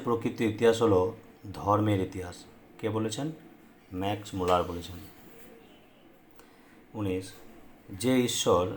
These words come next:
শান্ত জীবের মনে কালের পরিবর্তন জানতে পারে না, তাকে ঈশ্বর বলে শ্রদ্ধা করা চলে না। এটা চলেও নেই,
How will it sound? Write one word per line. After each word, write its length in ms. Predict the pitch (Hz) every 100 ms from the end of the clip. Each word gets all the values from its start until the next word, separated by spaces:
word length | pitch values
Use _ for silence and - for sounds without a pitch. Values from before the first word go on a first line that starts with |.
| -
শান্ত 400 | - 101 110 113
জীবের 460 | 113 113 117 113 110 - -
মনে 400 | 101 101 90 92 -
কালের 280 | - 95 107 107
পরিবর্তন 540 | 104 104 104 107 107
জানতে 280 | 101 95 98
পারে 220 | 95 87
না, 220 | 82 90 110 -
তাকে 300 | 92 90 98
ঈশ্বর 340 | 92 - 104
বলে 220 | 101 98 98
শ্রদ্ধা 400 | - 95 92 98
করা 220 | 104 117
চলে 260 | - 85
না। 160 | 80 82 - - - _ - -
এটা 220 | 98 104
চলেও 400 | - 90 101 104
নেই, 260 | 98 135